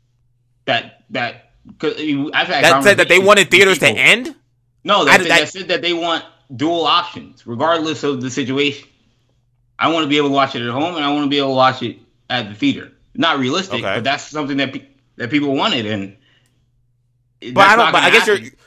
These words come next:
Speaker 2: But I guess you're
Speaker 1: given
Speaker 2: defending.
Speaker 1: the way
Speaker 2: You're defending
Speaker 1: things have
Speaker 2: people that I
Speaker 1: gone.
Speaker 2: have no beef with. I don't agree with that, but I don't really. That wasn't my beef.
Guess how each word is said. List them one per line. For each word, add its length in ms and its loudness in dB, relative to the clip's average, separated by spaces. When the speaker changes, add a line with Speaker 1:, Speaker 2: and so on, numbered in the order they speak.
Speaker 2:
But 80 2
I 60 2
guess 160 -2
you're 100 -2
Speaker 1:
given 140 -2
Speaker 2:
defending. 320 -4
Speaker 1:
the 60 -8
way 120 -4
Speaker 2:
You're 80 0
defending 340 -2
Speaker 1:
things 20 -8
have 40 -12
Speaker 2:
people 200 -4
that 120 2
I 40 6
Speaker 1:
gone. 60 6
Speaker 2:
have 100 2
no 160 -2
beef 300 -10
with. 160 -16
I 100 0
don't 160 -4
agree 220 -6
with 140 -6
that, 340 -4
but 120 0
I 80 4
don't 180 -4
really. 340 -6
That 160 0
wasn't 240 -4
my 140 -2
beef. 320 -14